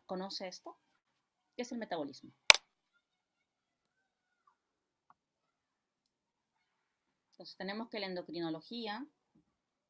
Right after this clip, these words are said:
trata acerca de hormonas secretadas por glándulas endocrinas y acerca del metabolismo.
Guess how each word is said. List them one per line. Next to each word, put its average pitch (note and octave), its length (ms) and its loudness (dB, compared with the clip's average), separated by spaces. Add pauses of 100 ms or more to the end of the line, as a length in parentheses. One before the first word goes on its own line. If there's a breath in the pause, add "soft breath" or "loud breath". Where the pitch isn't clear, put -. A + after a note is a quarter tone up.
(160)
trata F3+ 400 0
acerca F3 480 -2
de E3 240 0
hormonas G3+ 640 0 (720)
secretadas F3 400 2
por F#3 120 -6
glándulas F3+ 360 0
endocrinas G3 460 -2
y - 20 -8
acerca F#3 300 -2
del F3+ 120 -2
metabolismo. C#3+ 640 -2